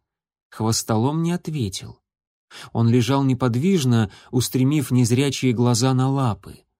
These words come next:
Огнегриф неохотно подошел к нему и помог подняться. «Пойдем»,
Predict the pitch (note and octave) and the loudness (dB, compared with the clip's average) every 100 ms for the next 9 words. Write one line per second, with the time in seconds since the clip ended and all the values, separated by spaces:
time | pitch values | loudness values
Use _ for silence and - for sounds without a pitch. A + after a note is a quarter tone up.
0 | _ _ - - B2 A2+ A#2+ A2 A#2+ C3 | _ _ -20 -8 -2 2 2 2 2 2
1 | - - - B2 A#2 - B2 B2 A2+ A2 | 0 -6 -2 2 2 0 0 0 0 0
2 | A2+ - F3 - A#2+ A2 G#2+ F#2+ - - | 0 0 0 2 2 2 0 -2 -8 -4
3 | B2 A#2+ A#2+ B2+ - B2+ A#2+ B2+ G#2 F#2 | -2 2 2 2 2 0 2 2 0 -2
4 | - F#2 - _ _ _ _ _ G2+ G#2 | -8 -10 -14 _ _ _ _ _ -4 -4
5 | F#2+ G2+ F2 - | -4 -4 -6 -10